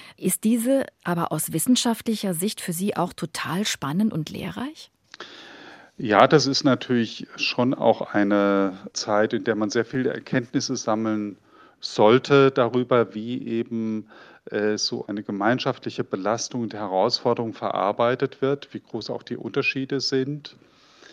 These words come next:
Speaker 2: Aus psychologischer Sicht ist es eine Krise, die mit sehr starken, natürlich, äh, körperlichen Bedrohungen einhergeht, mit wirtschaftlichen und sozialen Bedrohungen einhergeht und gleichzeitig eben auch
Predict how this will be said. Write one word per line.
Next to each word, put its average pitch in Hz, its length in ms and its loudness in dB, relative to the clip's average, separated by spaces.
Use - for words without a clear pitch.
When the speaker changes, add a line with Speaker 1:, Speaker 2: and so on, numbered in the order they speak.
Speaker 2:
Aus 107 160 -10
psychologischer 117 640 -4
Sicht 123 320 -6
ist - 200 -8
es - 320 -6
eine 104 460 -2
Krise, 120 320 -2
die 110 160 -4
mit 107 340 -8
sehr 107 260 -6
starken, 101 600 -6
natürlich, 104 480 -8
äh, 113 120 -8
körperlichen 139 680 2
Bedrohungen 127 720 -4
einhergeht, 113 880 -6
mit - 380 -10
wirtschaftlichen 117 920 -4
und 101 240 -10
sozialen 117 720 -6
Bedrohungen 135 680 -6
einhergeht 117 960 -8
und 123 280 -8
gleichzeitig 110 600 -4
eben 113 300 -6
auch 110 380 -2